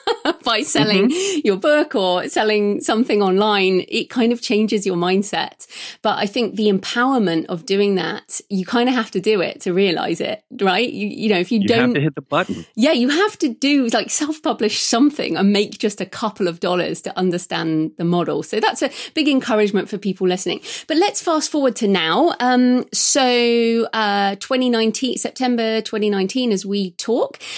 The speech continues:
Speaker 1: um, and now L M B P N Publishing. Um, you did br-, uh, retire your wife, as you said, or actually you,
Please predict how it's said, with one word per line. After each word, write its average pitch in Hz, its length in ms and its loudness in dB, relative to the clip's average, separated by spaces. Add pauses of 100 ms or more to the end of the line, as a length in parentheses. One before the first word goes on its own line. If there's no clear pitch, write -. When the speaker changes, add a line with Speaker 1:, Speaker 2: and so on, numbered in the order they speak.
(120)
Speaker 1:
um, 226 300 0
and 214 220 2
now 240 340 2
L 220 180 0
M 214 140 4
B 208 180 0
P 214 160 -2
N 190 220 0
Publishing. 202 880 0
Um, 175 340 0
you 196 220 2
did 220 320 0
br-, 214 180 2
uh, 185 140 -2
retire 214 400 0
your 190 180 2
wife, 214 260 0
as 220 120 0
you 208 80 0
said, 196 180 0
or 202 160 2
actually - 240 -2
you, 185 140 0